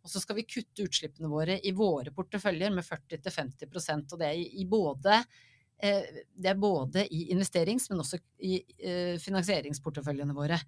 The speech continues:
Det er jo det vi kan påvirke mest når det kommer til bærekraft og klima, så er det jo nettopp, en ting er jo byggene våre og hva vi gjør selv, og det jobber vi hardt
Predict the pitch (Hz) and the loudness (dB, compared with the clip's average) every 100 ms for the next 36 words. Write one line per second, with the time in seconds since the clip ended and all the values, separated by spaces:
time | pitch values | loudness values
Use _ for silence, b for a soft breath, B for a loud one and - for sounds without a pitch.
0 | b b b _ - 220 - - 156 233 | b b b _ 2 4 2 0 0 0
1 | 180 202 180 151 135 220 226 - 151 143 | 2 2 2 -2 -2 -2 -2 -4 -4 -2
2 | 160 233 214 233 - - 196 202 165 160 | -2 2 2 2 -2 -2 -2 0 0 0
3 | 202 202 165 135 139 165 202 - 170 175 | 2 4 4 2 -4 -4 -2 0 2 4
4 | 311 - B B - 240 185 214 151 - | 2 0 B B 4 6 6 2 0 0
5 | 226 _ _ - 190 220 294 170 196 170 | -4 _ _ -2 -2 0 2 2 2 0
6 | 165 143 170 165 160 165 175 180 143 139 | -2 -2 -2 0 2 2 2 2 0 0
7 | 170 170 156 175 - 240 240 196 247 - | 0 0 -2 -2 2 2 4 4 2 0
8 | _ _ - 214 151 147 180 185 190 _ | _ _ 2 4 4 2 2 2 0 _
9 | - 165 | -10 -8